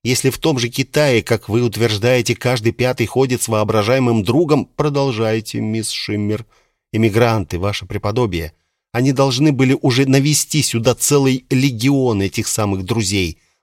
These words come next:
Плод фантазии, такой груз, что им можно набить трюмы до отказа, и еще останется уйма свободного места. Пастор встает, отряхивается. Разумный довод.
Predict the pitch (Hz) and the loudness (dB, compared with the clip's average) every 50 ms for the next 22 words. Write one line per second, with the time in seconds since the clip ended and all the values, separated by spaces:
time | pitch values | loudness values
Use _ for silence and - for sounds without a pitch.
0 | _ - - 127 139 135 110 - - 123 123 123 117 151 151 147 131 107 95 95 | _ -6 -2 0 0 0 0 0 0 0 0 0 0 0 0 0 0 0 0 -2
1 | 92 87 - - 107 - - 139 127 110 113 135 156 139 - - - - - - | -4 -4 -4 -6 -6 -2 0 -2 0 0 0 0 0 -2 -4 -6 -10 -10 -6 -4
2 | 135 131 - - 143 139 131 131 143 151 147 139 110 113 110 107 117 123 127 131 | -4 -4 -2 -2 -2 0 0 0 0 0 0 0 0 0 0 0 0 0 0 0
3 | 156 147 - _ - - 147 160 180 180 165 147 131 107 123 123 123 117 - - | -2 -4 -4 _ -4 -2 0 2 2 2 2 2 0 0 0 0 0 0 -2 -6
4 | - - 135 131 123 104 107 92 - _ _ _ _ _ - 127 135 131 123 - | -2 0 2 2 2 0 -2 -4 -6 _ _ _ _ _ -2 0 0 0 2 2
5 | 147 151 143 127 - - 139 143 139 135 123 - - - - - 147 143 151 147 | 2 2 2 2 0 0 0 0 0 0 0 0 -2 -2 0 0 2 2 4 2
6 | 139 127 - - 117 117 110 120 120 127 127 123 127 131 127 139 135 123 113 101 | 2 0 0 0 0 0 2 0 0 0 0 0 0 0 2 2 2 2 2 0
7 | - - - 123 120 - _ _ _ _ _ _ _ _ _ _ _ _ - 95 | -2 -2 -2 -4 -6 -6 _ _ _ _ _ _ _ _ _ _ _ _ -8 -6
8 | 90 85 - - - 87 - - - - - 113 113 98 87 85 - - - _ | -6 -6 -6 -8 -10 -10 -8 -8 -8 -6 -4 -4 -4 -2 -4 -6 -8 -10 -20 _
9 | _ _ - 110 107 - - 95 82 73 71 - - 71 65 67 71 - - - | _ _ -12 -10 -10 -10 -8 -10 -10 -10 -10 -14 -14 -12 -12 -12 -10 -12 -12 -12
10 | 76 76 _ _ _ _ _ _ _ _ _ _ _ _ _ _ _ - 113 147 | -14 -18 _ _ _ _ _ _ _ _ _ _ _ _ _ _ _ -6 -2 0
11 | 165 156 143 160 156 139 113 98 95 87 87 90 98 92 87 87 90 _ - - | 0 0 2 2 2 2 2 0 0 -2 -2 -2 -4 -4 -4 -8 -12 _ -18 -20
12 | - | -20